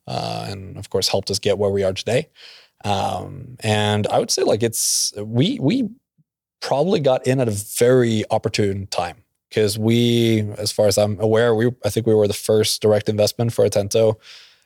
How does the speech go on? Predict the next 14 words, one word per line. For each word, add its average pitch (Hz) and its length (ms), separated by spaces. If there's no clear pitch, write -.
and 117 240
the 113 40
first 110 340
in-, 104 160
direct 104 280
investment 101 360
for - 100
Cortado. 98 560
So 104 160
as 107 300
both 104 300
Atento 104 460
and 101 140
Cortado 98 720